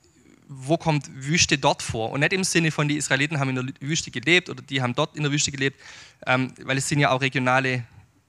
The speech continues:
Klimabedingungen irgendwo, wo eine Wüste begünstigen, sondern, äh, wo wird Wüste erwähnt als,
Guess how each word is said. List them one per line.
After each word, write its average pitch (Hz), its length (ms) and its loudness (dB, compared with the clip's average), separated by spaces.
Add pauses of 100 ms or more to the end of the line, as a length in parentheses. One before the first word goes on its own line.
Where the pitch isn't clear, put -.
Klimabedingungen 143 760 2
irgendwo, 139 340 -2
wo 131 80 -2
eine 127 120 -2
Wüste 143 260 2
begünstigen, 135 540 -4
sondern, 131 280 -2 (580)
äh, 135 140 4 (100)
wo 151 120 0
wird 170 220 -2
Wüste 143 500 0 (220)
erwähnt 139 480 2
als, - 520 -2